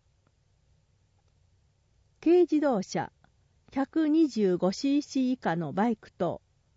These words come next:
印鑑、ナンバー。表の説明を終わります。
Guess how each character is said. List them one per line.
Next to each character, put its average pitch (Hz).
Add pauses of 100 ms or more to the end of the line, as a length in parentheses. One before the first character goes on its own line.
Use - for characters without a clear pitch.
(640)
印 277
鑑、 233 (540)
ナ 262
ン 196
バ 143 (2250)
ー。 302
表 320
の 285
説 277
明 262
を 233
終 220
わ 240
り 220
ま 202
す。 -